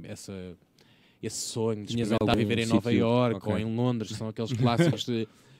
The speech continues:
Speaker 1: que depois se calhar voltou ligeiramente esse, essa vontade quando, quando fiz musicais pela primeira vez, que já fiz três ou quatro, mas não, sincera-, à medida que vou ficando mais velho, cada vez tenho menos vontade,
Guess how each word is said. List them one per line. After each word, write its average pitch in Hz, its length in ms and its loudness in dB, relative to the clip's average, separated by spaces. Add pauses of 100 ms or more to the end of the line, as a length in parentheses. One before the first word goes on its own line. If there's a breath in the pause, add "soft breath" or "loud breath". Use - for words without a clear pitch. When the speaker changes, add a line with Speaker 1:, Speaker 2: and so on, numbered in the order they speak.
Speaker 1:
que - 60 -20
depois - 240 -4
se - 40 -12
calhar 160 220 0
voltou 156 400 0
ligeiramente 143 720 -2
esse, 120 760 -2
essa 120 220 -4
vontade 120 440 -4
quando, 110 600 -6
quando 110 220 -6
fiz 113 180 -6
musicais 110 480 -4
pela 110 140 -6
primeira 107 320 -6
vez, 120 500 -6 (720 soft breath)
que - 80 -16
já 110 140 -6
fiz 104 160 -10
três 107 260 -6
ou 107 80 -6
quatro, 117 400 -6
mas 123 280 -6
não, 113 340 -6
sincera-, 117 400 -10 (260)
à 120 120 -8
medida 123 200 -4
que 127 60 -6
vou 113 80 -10
ficando 107 220 -12
mais 104 180 -10
velho, 98 240 -12
cada 98 180 -12
vez 92 160 -10
tenho 95 140 -12
menos 92 240 -10
vontade, 92 320 -12